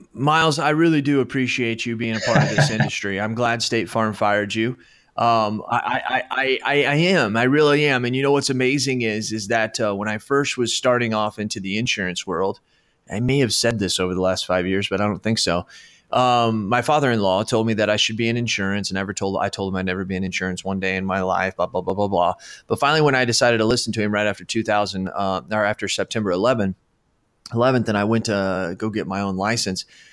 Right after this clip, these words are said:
Speaker 1: What was amazing is the first place I went to was this place called Country Companies, which is a direct writer here in Illinois. And they said, "Yeah, you know, you seem like you'd be great, da, da, da, da." Took some tests, ev-, everything was good. But I've had to take this final test, which would determine whether or not I could do this.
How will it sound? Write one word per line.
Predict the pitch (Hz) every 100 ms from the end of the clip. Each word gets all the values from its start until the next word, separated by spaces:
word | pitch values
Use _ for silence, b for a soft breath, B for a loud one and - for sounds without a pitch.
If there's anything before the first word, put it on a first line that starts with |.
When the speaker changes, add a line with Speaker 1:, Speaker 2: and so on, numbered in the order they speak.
| b b
Speaker 1:
What | 117 135
was | 139
amazing | 127 127 139 139
is | 117 107
the | 113
first | - 123 -
place | 127 117
I | 110
went | 127 123
to | 110 107
was | 101 98
this | 98 98
place | - 95
called | - 95
Country | - 85 -
Companies, | 90 135 127 95 87 -
which | 98 -
is | 95
a | 98
direct | 98 87 87 -
writer | 95 90 90 95 95
here | - 90 90
in |
Illinois. | 87 80 90 110 104 90 B B B B -
And | 117 117 110 104
they | 104
said, | 104 117 101
"Yeah, | 113 139 160
you | 131
know, | 117 131
you | 113
seem | - 131 135
like | 127 120
you'd | 110
be | 107 110
great, | - 110 123 -
da, | 107
da, | 117
da, | 120 120
da." | 101 101 117
Took | 117 110
some | - 123 113
tests, | 104 110 117 -
ev-, | 104 107 104
everything | 101 117
was | 113 113
good. | 107 107
But | 104
I've | 104 139
had | 151
to |
take | 135 139 -
this | 113
final | - 113 143 156
test, | - 101 101 -
which | 95 -
would | 95
determine | 98 - 135 131 123 110
whether | 104 107 110
or |
not | 104 95 85
I |
could | 90 87
do | 98 85
this. | 73